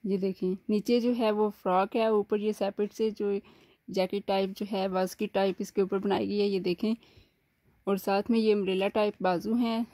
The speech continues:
आगे frill लगाकर इसके ऊपर patches लगाकर इस तरीके से इसको बनाया गया हुआ है। और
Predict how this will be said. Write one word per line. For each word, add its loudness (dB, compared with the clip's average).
आगे 0
frill -2
लगाकर 2
इसके -2
ऊपर 0
patches -6
लगाकर 0
इस -4
तरीके -6
से -4
इसको -4
बनाया 0
गया -2
हुआ -2
है। -4
और -2